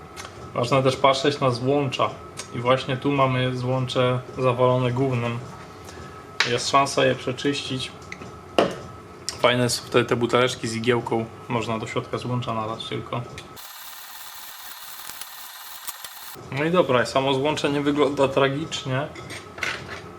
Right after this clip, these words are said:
ale ja mam taki sposób, że jeszcze skalpelem można je trochę poskrobać. Albo wiecie co?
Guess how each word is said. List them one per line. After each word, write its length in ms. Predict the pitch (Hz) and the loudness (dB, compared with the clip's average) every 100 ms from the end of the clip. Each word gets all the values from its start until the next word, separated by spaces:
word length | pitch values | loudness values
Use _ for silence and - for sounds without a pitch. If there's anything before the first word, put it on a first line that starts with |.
| - - | -4 4
ale 500 | 135 151 127 123 135 - - - - - - - | 4 6 4 4 2 0 0 0 -2 -8 -12 0
ja 80 | 135 | 2
mam 120 | 120 | 4
taki 280 | 123 131 135 | 2 2 0
sposób, 480 | - - - 135 120 | 4 4 4 4 2
że 80 | 117 | 0
jeszcze 220 | - 120 | 2 0
skalpelem 580 | - 123 120 139 131 127 | 2 2 4 4 6 4
można 280 | 120 120 | 0 0
je 60 | 120 | -2
trochę 220 | 120 131 | -2 -2
poskrobać. 720 | 127 - - 127 120 120 - - - - - - - - - - - - | -2 -4 0 0 2 0 -2 -12 -12 -12 -12 -12 -16 -16 -16 -16 -10 -2
Albo 220 | 117 120 | 2 4
wiecie 260 | 123 120 123 | 4 4 2
co? 280 | 131 131 | 4 4